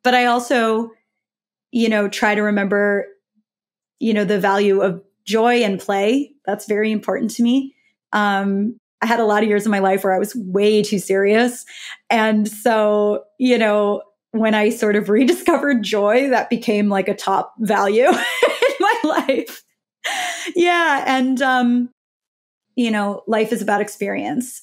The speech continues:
And so everything that happens in my life to me is a learning and a growth experience. Um, you know, no matter what it seems like, no matter what story I might tell myself about it,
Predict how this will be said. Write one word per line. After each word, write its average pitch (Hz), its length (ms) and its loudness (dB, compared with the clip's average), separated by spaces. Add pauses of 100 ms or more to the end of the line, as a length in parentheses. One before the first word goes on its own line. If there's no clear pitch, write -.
And 202 380 -4
so 208 460 -2
everything 233 920 -2
that 214 140 -2
happens 202 640 -4 (120)
in 214 180 0
my 208 160 0
life 196 380 -2
to 214 80 -2
me 196 480 -4
is 202 640 -2 (360)
a 214 80 0
learning 208 320 -2
and 190 80 -4
a 185 40 -6
growth 185 260 -4
experience. - 800 -10 (460)
Um, 202 560 -2 (460)
you 214 120 0
know, 208 120 0
no 208 140 0
matter 214 260 2
what 214 180 2
it 226 140 -4
seems 214 380 -4
like, 190 220 -2
no 208 60 0
matter 208 200 0
what 214 180 -2
story 214 500 0
I 202 80 0
might 196 220 -4
tell 208 200 -4
myself 202 400 0
about 180 300 0
it, 123 240 0